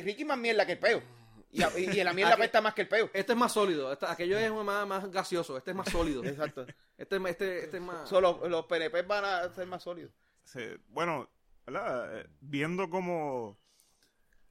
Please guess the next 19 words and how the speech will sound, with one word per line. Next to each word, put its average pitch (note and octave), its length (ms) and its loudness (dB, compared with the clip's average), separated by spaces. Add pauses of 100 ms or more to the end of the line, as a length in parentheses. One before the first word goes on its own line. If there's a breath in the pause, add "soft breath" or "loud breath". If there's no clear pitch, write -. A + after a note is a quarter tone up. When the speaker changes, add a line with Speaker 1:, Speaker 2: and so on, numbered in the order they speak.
Speaker 3:
la, A2+ 840 -4
las B2 140 -2
elecciones D3+ 540 -4
se D3+ 60 -6
llevaron C3 260 -4
a - 20 -8
cabo B2 180 -6
el B2 60 -8
año A#2+ 140 -12
pasado, G2+ 400 -10 (540)
o - 40 -20
sea, F#2+ 460 -10
y F#2 140 -12
es G#2+ 120 -14
obvio B2 480 -4
que G2 640 -12
ya A2+ 100 -8
el B2+ 100 -6
puertorriqueño, G#2+ 1500 -12